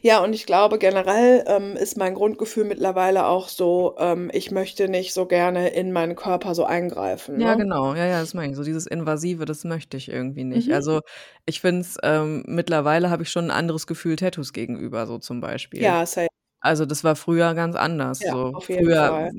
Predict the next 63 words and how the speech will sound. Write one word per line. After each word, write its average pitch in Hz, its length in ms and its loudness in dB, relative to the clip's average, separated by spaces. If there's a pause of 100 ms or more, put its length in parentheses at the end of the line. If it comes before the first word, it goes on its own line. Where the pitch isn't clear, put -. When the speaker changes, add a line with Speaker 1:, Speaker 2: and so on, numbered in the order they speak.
(120)
Speaker 2:
ne, 170 240 2
hätte 175 200 -2
ich, - 260 -12
wär 156 180 0
ich - 80 -6
spontan 170 580 0
in 151 80 -6
irgend 160 380 -2
'n 151 80 -6
Laden 151 300 0
gegangen 165 400 -2
und 170 100 -2
Speaker 1:
Ja. - 20 0
Speaker 2:
hätte 170 160 -6
gesagt: 156 440 -6
„Äh, 147 300 -2
knall 160 320 -8
mir 160 160 -4
was 156 200 -6
hier 165 160 -6
rein.“ 175 400 2
Speaker 1:
Ja. - 80 -12 (480)
Speaker 2:
Wär 160 120 0
mir 160 120 2
irgendwie 151 220 0
egal 160 280 2
gewesen, 147 540 -2
so 147 200 -4
mit 147 160 -6
Anfang 151 360 -8
zwanzig. 151 540 -6
Und 185 260 -2
Speaker 1:
Ja. - 80 -18
Speaker 2:
mittlerweile 151 680 0
bin 151 200 -6
ich 143 100 -10
da 143 140 -2
schon 156 180 -8
sehr 147 160 -2
viel 151 140 -14
bedachter 139 680 -4
und 127 140 -6
ich 185 100 0
Speaker 1:
Ja. - 20 0
Speaker 2:
nehm 143 160 -4
das 143 180 -6
auch 135 160 -6
ganz 139 180 -8
anders 139 420 -6
wahr, 127 280 2
dass 254 160 0
Speaker 1:
Mhm. - 20 -2
Speaker 2:
das 285 180 -8
halt 131 200 -8
was 135 140 -12
sehr 131 180 -2
Invasives 131 540 -8
ist, - 260 -12
was 120 160 -14
am - 160 -16
Körper 131 280 -14
passiert, - 520 -16
so. - 260 -12